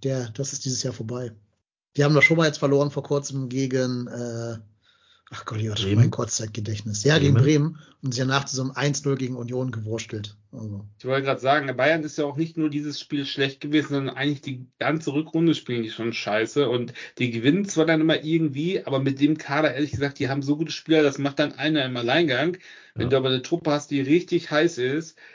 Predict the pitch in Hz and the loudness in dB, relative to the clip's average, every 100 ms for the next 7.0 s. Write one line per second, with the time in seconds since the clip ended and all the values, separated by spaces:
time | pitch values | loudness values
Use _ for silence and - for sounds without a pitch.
0 | - _ - 127 127 143 156 165 165 165 | -20 _ -12 -8 -2 -2 -2 2 4 4
1 | 165 170 170 - 139 135 180 190 170 175 | 6 4 2 0 -2 -2 -4 -4 -2 -2
2 | - 185 - 214 202 180 160 196 226 165 | 4 4 6 -2 0 2 4 4 4 -2
3 | 160 156 - 185 196 185 175 151 156 156 | 0 -2 -2 -4 -2 0 0 0 -2 -2
4 | 117 131 185 175 180 180 175 143 135 - | 2 2 2 0 0 -2 -2 -2 0 2
5 | 175 175 147 143 139 147 175 175 160 151 | 2 2 -2 -2 -2 2 4 2 0 0
6 | 156 190 175 147 135 135 165 151 156 147 | 2 2 2 2 2 4 4 4 2 0